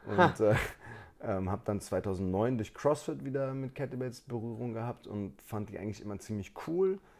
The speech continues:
Speaker 1: Ähm, hat mir einfach Spaß gemacht, mit den Kugeln zu arbeiten, aber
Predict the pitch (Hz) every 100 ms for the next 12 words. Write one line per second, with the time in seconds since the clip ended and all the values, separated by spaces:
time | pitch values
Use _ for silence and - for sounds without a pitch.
0 | - - - - 110 98 110 110 95 92
1 | - - 85 127 139 139 - 131 123 113
2 | 120 120 107 104 107 117 107 117 110 -
3 | 92 98